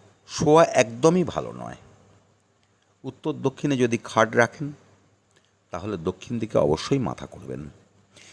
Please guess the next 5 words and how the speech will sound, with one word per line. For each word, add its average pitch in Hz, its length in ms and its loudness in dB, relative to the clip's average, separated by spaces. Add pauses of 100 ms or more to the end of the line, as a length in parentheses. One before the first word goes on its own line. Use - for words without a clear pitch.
(160)
সেই 175 280 4
সঙ্গে 190 360 4
চেষ্টা - 360 2
করবেন 175 360 6 (4000)
পশ্চিম 156 360 2